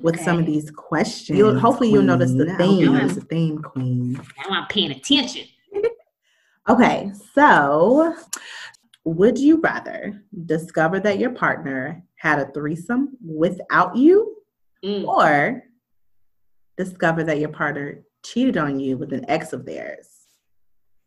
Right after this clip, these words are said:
Speaker 2: Oof. Oof. Okay, they had this threesome while we were together.
Speaker 1: <laughs> Yes. That's a good question.
Speaker 2: I'm gonna,
Speaker 1: Yes.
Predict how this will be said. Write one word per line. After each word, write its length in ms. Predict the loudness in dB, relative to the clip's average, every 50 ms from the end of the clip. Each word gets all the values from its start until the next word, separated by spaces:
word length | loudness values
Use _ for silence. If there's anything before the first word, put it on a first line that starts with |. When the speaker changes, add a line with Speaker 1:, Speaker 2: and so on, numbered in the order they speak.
| _ _ _ _ _ _ -6 -2
Speaker 2:
Oof. 680 | 0 0 0 0 -2 -4 -14 -18 -20 -20 -20 -20 _ _ _ _ _ _ _ _ _ _ _ _ _ _ _ _ _ _ _ _ _ _ _ _ _ _ _ _ -6
Oof. 500 | -4 -2 -2 -2 -2 -6 -10 -18 -20 -20 _ _ _ _ _ _ _ _ _ _ _ _ _ _ _ _ _ _ _ _ _ _ _ -14 -6 -4
Okay, 680 | -4 -2 0 0 -2 -2 -2 -4 -6 -8 -12 -18 -12 -2
they 160 | 0 2 2 2
had 240 | 2 0 -2 -2 -2
this 180 | -2 -4 -4 -4
threesome 500 | -4 -4 -4 -4 -4 -6 -8 -8 -6 -6
while 440 | -6 -6 -4 -4 -6 -6 -8 -10 -8
we 240 | -4 -4 -2 -2 -2
were 160 | -4 -4 -6
together. 540 | -6 -6 -6 -6 -6 -8 -10 -10 -12 -12 -14 -16 _ _ _ _ 0
Speaker 1:
<laughs> 1200 | 0 4 6 6 6 8 8 8 8 10 8 8 10 8 8 8 8 6 4 4 2 -2 -4 -6
Yes. 480 | -6 -6 -6 -4 -4 -4 -4 -4 -6 -10 -14 -18 -20 -18 -14 -12 -10 0 4
That's 240 | 4 4 4 4 2
a 20 |
good 220 | 0 2 0 0 2
question. 480 | 4 4 4 4 0 -2 -4 -4 -2
Speaker 2:
I'm 100 | 0 2
gonna, 200 | 4 4 4 2
Speaker 1:
Yes. 100 | 0 -2